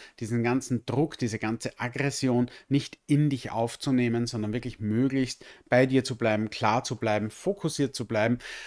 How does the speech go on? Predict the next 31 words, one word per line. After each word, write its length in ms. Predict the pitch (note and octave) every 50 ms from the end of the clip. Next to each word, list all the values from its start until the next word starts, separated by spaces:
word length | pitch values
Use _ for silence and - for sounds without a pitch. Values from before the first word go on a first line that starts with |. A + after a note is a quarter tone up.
| - - -
und, 380 | - C3+ C#3 C#3 - - - _ _ _ _ -
ähm, 580 | B2+ A#2+ A#2 A#2 A#2 A2+ A2 A2 A2+ A#2+ B2+ - _ _ -
und 240 | C#3 C#3 B2+ -
dann 100 | C3+ B2
eben 400 | A#2+ G2+ B2 B2+ C3 C3 B2+ B2 - _ _ _
in 260 | - C#3 D3 D3 C3+
deinem 380 | C3 A#2+ A#2 B2+ C3 C#3 C#3+ C3+ - -
eigenen 760 | - G2 G#2+ A2 B2+ B2+ C3 C#3+ C#3 C3+ C3 C3 C3 C3 - _ _ _ _ _ _ _ -
Wert 480 | A2+ A2 G#2 A2+ C#3+ C#3+ - - -
auch 260 | A2 A2 A2 - -
zu 200 | - - - -
bleiben. 460 | - G2+ G2+ - - - - G2 G2 - _ _ - -
Also 200 | F#2+ G2+ A2+ G#2+
der 80 | A2
Stier 340 | G#2+ - - - A#2+ C#3 D#3
ist 80 | D3 D3
ja 140 | C3+ -
auch 200 | - G#2+ B2+ -
so 200 | - - - C#3
das 340 | B2 B2+ B2 B2 A#2 - -
Zeichen 540 | - - G#2 G2+ A#2 B2+ - - D3+ D3 C3+
für 200 | - - C3 A#2+
Selbstwert 640 | - - G2+ G#2 B2 - - - C#3+ C3+ C3 -
und, 240 | C3 B2 A#2+ A#2 -
und 240 | - A#2 A#2 A#2 G#2+
Mond 480 | A2+ G#2+ G2+ G2+ B2 - - - - - - - - - - - - -
heißt 280 | - G#2+ C3 D3 - -
ja 80 | D#3
für 100 | - B2+
mich 240 | A#2 C3+ D3 - D#3
auch, 160 | D3 C#3+ -